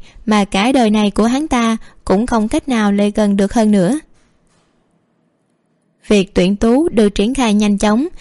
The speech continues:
bên Phượng Hoàng Cung cũng không ngừng đưa danh sách tú nữ sang Di Cồn Hiên, chỉ là Tự Cảm lại không có hứng thú để xem. Mặc cho là ai, nhìn cái đống người muốn tranh đoạt nam nhân với mình thì tâm trạng chẳng thể vui vẻ nổi.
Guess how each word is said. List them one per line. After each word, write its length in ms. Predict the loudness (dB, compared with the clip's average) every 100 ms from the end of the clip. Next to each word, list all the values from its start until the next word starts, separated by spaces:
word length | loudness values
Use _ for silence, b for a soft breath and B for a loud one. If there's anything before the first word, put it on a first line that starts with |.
| B B
bên 200 | 0 2
Phượng 240 | 2 0 2
Hoàng 220 | 0 0
Cung 280 | 0 0 0
cũng 240 | -2 -2
không 240 | 0 0
ngừng 240 | 0 0 2
đưa 100 | 2
danh 240 | 0 -2
sách 260 | -2 -4 0
tú 160 | 0
nữ 260 | 2 0 0
sang 260 | -2 -2 0
Di 140 | 0
Cồn 200 | 2 2
Hiên, 300 | 2 4 2 0 B B B
chỉ 180 | 0 0
là 220 | 0 -4
Tự 200 | -2 -2
Cảm 340 | -2 -2 -2 -4 b -6
lại 180 | -2 -2
không 260 | 0 -2
có 120 | 0 -2
hứng 220 | -2 0
thú 220 | 2 2
để 160 | 2 -2
xem. 300 | 0 0 0 -6 b b b b -2
Mặc 200 | 0 0 0
cho 160 | 0 2
là 180 | 2
ai, 300 | 0 0 0 -2 b b
nhìn 260 | 0 0
cái 160 | 0 -2
đống 240 | -2 -2
người 220 | 0 2 2
muốn 200 | 2 0
tranh 220 | 0 2
đoạt 260 | 0 0
nam 180 | -2 0
nhân 220 | 2 0
với 140 | 0 0
mình 280 | 2 2 0 B B
thì 160 | 0 0
tâm 240 | 2 -2
trạng 360 | -2 -2 0 -2 -6 -4
chẳng 240 | -2 0
thể 220 | -2 -2 -2
vui 220 | 0 0
vẻ 200 | 0 0
nổi. 360 | 0 0 -2